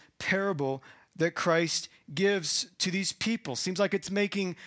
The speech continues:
a bit of a sense now. Now, what does all this mean? If I w-, were to just kind of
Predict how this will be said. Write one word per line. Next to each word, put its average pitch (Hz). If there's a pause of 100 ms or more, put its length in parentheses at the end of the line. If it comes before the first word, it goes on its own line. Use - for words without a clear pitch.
(140)
a 180
bit 180
of 175
a 175
sense 202
now. 120 (1600)
Now, 143
what 175
does 180
all 180
this 156
mean? 170
If 143
I 151
w-, 147
were 160
to 160
just 151
kind 160
of 139